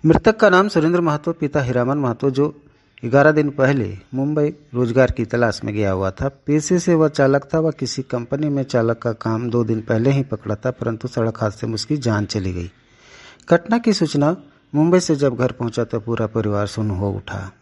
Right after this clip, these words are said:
बता दें कि मृतक के परिवार में वह अकेला कमाऊ व्यक्ति था।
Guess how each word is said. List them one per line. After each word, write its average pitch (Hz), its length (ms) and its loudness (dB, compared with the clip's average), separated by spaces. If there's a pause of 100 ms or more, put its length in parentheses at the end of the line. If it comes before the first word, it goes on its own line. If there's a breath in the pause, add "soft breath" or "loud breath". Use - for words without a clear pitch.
बता 104 220 0
दें 101 160 -2
कि 120 160 -4
मृतक 110 360 -6
के 113 100 -6
परिवार 104 500 -2
में 127 60 -6
वह 131 100 0
अकेला 110 380 -2
कमाऊ 104 380 -4
व्यक्ति 104 320 -6
था। 143 260 0